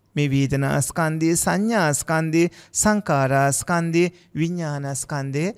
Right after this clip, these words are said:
මේ නාමකය විතරයි තියෙන අරූපාවචර භූමිය. අරූපාවචර භූමි අසංඥ සත්‍යය ඇරුණාම පංචවෝකාර භූමි වෙන්නේ අර ස්කන්ධ පහම තියෙන මේ දෙක,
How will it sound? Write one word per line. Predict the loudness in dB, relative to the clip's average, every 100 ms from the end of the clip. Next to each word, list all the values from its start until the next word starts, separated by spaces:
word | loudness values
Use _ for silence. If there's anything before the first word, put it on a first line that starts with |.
| -14 _
මේ | -2
නාමකය | -2 -2 -2 -4 -6 -6 -4
විතරයි | -6 -6 -4 -4
තියෙන | -4 -4 -2 -2 -4
අරූපාවචර | -4 0 0 2 2 2 -2 -4 -4
භූමිය. | 0 2 4 2 -4 -12 _ _ _ _ _ _ -20 -18 -16 0
අරූපාවචර | 4 6 4 4 2 2 0 0 -2 0
භූමි | 2 2 2 0 -2 -6 _ _ -2
අසංඥ | 0 2 0 0 -2
සත්‍යය | 0 -2 -4 -2 0 0
ඇරුණාම | 0 0 2 2 2 0 -2 -4 -12 _ _ -20 0
පංචවෝකාර | 2 2 2 0 2 2 0 0 0 0
භූමි | -2 0 0 0
වෙන්නේ | 2 2 0 -2 -4 -12 -10
අර | -2 2 2
ස්කන්ධ | 2 -2 -2 -2 -2
පහම | -2 -2 -2 -2 -4
තියෙන | -4 -4 -2 0 0 -2 -10 _ _
මේ | 0 2 2
දෙක, | 2 0 0